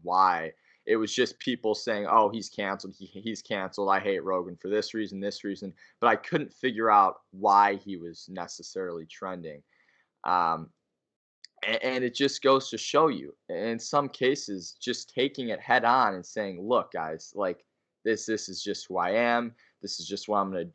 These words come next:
gonna do," is gonna work a lot better in some situations, 'cause realistically,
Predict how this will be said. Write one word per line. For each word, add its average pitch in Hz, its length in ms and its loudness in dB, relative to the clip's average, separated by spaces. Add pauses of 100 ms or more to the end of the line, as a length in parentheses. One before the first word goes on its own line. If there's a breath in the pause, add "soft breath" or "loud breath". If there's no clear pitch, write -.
gonna 95 220 -2
do," 117 440 2
is 98 160 -4
gonna 101 220 0
work 107 420 0 (140)
a 98 60 -2
lot 104 340 6
better 123 240 4
in 92 80 -8
some 90 280 -8
situations, 101 680 -6
'cause 107 340 -4
realistically, 120 760 -2